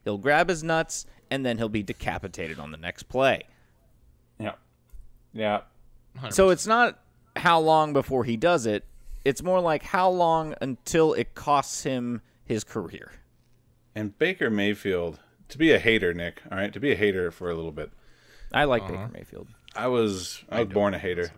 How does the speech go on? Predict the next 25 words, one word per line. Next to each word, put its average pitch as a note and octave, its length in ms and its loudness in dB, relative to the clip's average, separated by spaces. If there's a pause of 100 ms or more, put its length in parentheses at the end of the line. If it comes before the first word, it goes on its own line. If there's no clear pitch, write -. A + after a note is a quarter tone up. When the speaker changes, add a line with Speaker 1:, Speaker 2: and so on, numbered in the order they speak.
Speaker 3:
okay. - 120 -20 (520)
Speaker 2:
That's - 160 -12
because, D#3+ 420 2 (120)
that's - 140 -18
'cause A#2+ 140 -6
he's F#2 140 -8
from E2+ 180 -12
Austin. - 280 -12
Anyway, A2+ 220 -2 (380)
the, A#2 520 4
<laughs> A#2 140 4
um, G#2+ 840 4 (920)
I'll, A2+ 220 4
I'll, G2+ 280 2 (100)
I, G2 280 -4
I F#2+ 40 0
won't F2 160 -4
get F2+ 120 0
into D#2+ 420 -8 (100)
that D#2+ 220 -10 (180)
right D2 140 -10
now. D#2 180 -14 (100)
But C3+ 220 0 (280)
the C3 200 4 (760)
<laughs> - 500 0